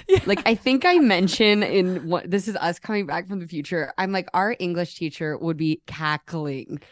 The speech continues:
Speaker 2: if they knew
Speaker 1: Um,
Speaker 2: that Aubrey and Victoria started a book club when we Spark Notes every freaking book we read in <laughs> high
Speaker 1: Truly.
Speaker 2: school.
Speaker 1: I was all, I was thinking you were gonna come from that with a critical l-, literary angle because I was just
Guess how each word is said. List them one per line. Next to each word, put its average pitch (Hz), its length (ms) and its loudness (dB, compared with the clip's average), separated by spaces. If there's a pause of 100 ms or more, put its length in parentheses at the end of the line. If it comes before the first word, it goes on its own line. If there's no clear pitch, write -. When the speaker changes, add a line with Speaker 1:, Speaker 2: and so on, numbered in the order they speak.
(300)
Speaker 2:
if 185 200 2
they 185 280 2
knew 180 400 2
Speaker 1:
Um, 165 540 -6
Speaker 2:
that 175 180 0 (260)
Aubrey 233 420 2
and 285 80 0
Victoria 233 580 -4
started 190 280 -6
a 196 60 -6
book 165 240 -6
club 147 300 -10
when 165 100 -4
we 180 100 0
Spark 185 440 -4
Notes 165 320 -6 (160)
every 202 480 -2
freaking 196 420 -6
book 165 240 -4
we 185 60 -2
read 170 320 0 (100)
in 349 140 2
<laughs> - 0 -
high - 180 0
Speaker 1:
Truly. 190 340 0
Speaker 2:
school. 262 200 0 (320)
Speaker 1:
I 208 140 4
was 262 200 0
all, 233 180 2
I 196 180 -2
was 247 120 -4
thinking 196 320 -8
you 185 120 -6
were 185 100 -4
gonna 175 200 -6
come 165 240 -8
from 180 220 -8
that 160 240 -6
with 170 220 -6
a 160 300 -2 (200)
critical 175 720 -4 (100)
l-, 170 260 -16
literary 202 640 -2
angle 220 380 -4
because 196 300 -4
I 175 160 -2
was 196 160 -6
just 202 160 -8